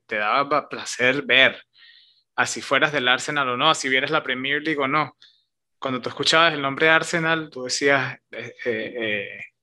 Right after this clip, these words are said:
"Eso va a ser un buen partido". Ahorita, ahorita tú me dices a mí que hay un partido contra el Arsenal y...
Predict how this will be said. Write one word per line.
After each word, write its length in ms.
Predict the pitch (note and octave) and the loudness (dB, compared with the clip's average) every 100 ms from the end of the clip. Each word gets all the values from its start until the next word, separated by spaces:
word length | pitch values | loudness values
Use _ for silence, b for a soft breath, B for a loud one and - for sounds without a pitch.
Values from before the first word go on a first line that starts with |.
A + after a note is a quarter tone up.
| b b b b _ _ | b b b b _ _
"Eso 220 | B2 - D3 | 2 6 6
va 60 | |
a 20 | |
ser 140 | C#3+ D#3 | 6 6
un 60 | |
buen 120 | D3+ C#3 | 4 4
partido". 400 | D3 D3 C#3+ B2 | 2 6 6 8
Ahorita, 500 | B2 A#2 D#3 E3 D#3+ | 6 6 8 8 6
ahorita 400 | - B2+ C3 D3+ | 2 -2 -2 -2
tú 120 | D3+ D#3 | -2 2
me 100 | D#3+ | 4
dices 280 | D#3+ - D#3 | 4 2 0
a 60 | |
mí 160 | C#3+ C#3 | -2 2
que 60 | D3 | 2
hay 80 | D3+ | 2
un 80 | |
partido 320 | D3+ D#3+ D3+ D#3 | 0 0 0 0
contra 220 | D#3+ D3 | 0 2
el 60 | C3+ | 2
Arsenal 480 | D3 F3 E3+ E3+ C#3+ | 0 -2 -4 -4 -4
y... 340 | A#2+ A2+ G2+ | -6 -8 -10